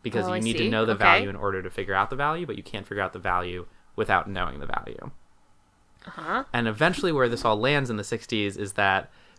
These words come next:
Speaker 1: basically what economists agree is, like, that is correct, but we're gonna keep doing it anyway because it's really useful.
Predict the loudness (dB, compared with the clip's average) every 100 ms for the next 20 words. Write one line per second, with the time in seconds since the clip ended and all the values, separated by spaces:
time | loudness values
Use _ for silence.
0 | -20 _ _ -8 4 6 6 0 2 2
1 | 2 0 -2 -18 -10 -8 4 6 6 2
2 | -2 0 0 0 -2 -6 -20 -20 _ 6
3 | 10 10 8 0 -6 -2 2 2 2 -8
4 | -16 -16 _ _ _ _ _ -4 2 2
5 | 4 0 -2 -6 -2 2 2 2 -4 -4
6 | -4 -4 -6 -8 -10 -8 -6 -6 -8 -10
7 | -10 -8 -10